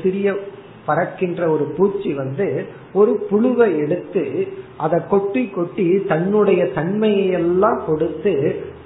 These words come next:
அதை தானாகவே மாற்றி விடுமா. இது ஒரு நம்பிக்கை தான், அப்படியெல்லாம் நடக்காது.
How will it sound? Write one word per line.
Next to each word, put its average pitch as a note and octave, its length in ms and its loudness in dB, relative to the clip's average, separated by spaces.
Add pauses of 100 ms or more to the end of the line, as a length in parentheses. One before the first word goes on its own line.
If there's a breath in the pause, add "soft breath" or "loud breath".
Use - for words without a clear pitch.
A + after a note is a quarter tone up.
(160)
அதை G3+ 440 0
தானாகவே F3+ 880 0
மாற்றி E3 460 -2
விடுமா. C3+ 460 -2 (500)
இது G#3+ 140 0
ஒரு G3+ 140 4
நம்பிக்கை F#3+ 560 0
தான், F3 220 0 (200)
அப்படியெல்லாம் D#3 440 -2
நடக்காது. D3 680 -2